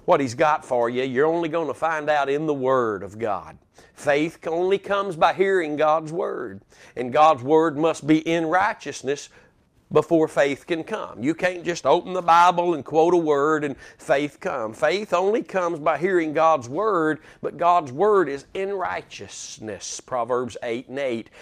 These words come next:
And the righteousness of God is only revealed in the gospel, Romans one sixteen and seventeen. Righteousness only comes by grace. Uh, grace only comes through the death of Jesus, Galatians two and twenty-one.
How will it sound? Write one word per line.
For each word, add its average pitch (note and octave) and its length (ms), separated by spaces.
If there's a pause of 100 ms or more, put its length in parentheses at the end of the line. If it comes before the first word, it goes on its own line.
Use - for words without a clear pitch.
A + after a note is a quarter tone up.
(120)
And B2+ 140
the B2+ 40
righteousness D#3+ 800
of D3 160
God D3 320
is C3+ 120
only D#3+ 280
revealed C#3+ 680 (240)
in D3 240
the D3+ 80
gospel, C#3+ 640
Romans B2 440
one C3 260
sixteen C3 560
and C#3 100
seventeen. B2+ 640 (220)
Righteousness C#3 840
only D3+ 300
comes D3 380
by D3+ 220
grace. C#3 680
Uh, A#2 100 (240)
grace C#3 420
only C#3+ 260
comes D3+ 320
through D3+ 240
the C#3 120
death C#3 380
of C#3+ 140
Jesus, B2+ 480
Galatians A#2+ 720
two C3 260
and C3+ 120
twenty-one. C#3+ 760